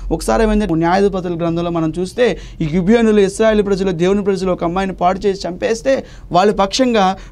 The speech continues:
బెన్యామీనీలు ఉండి వాళ్ళ అన్నలతో యుద్ధం చేస్తారండి. అంటే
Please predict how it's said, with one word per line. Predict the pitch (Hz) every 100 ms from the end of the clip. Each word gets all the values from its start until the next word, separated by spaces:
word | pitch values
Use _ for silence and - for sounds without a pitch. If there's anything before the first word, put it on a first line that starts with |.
| -
బెన్యామీనీలు | 175 220 254 240 233 226 220 214 196 - -
ఉండి | 185 226 214
వాళ్ళ | 214 180 175
అన్నలతో | 214 226 220
యుద్ధం | 190 226 220
చేస్తారండి. | 180 - 156 - 139 - - - - - - - - - - -
అంటే | 220 233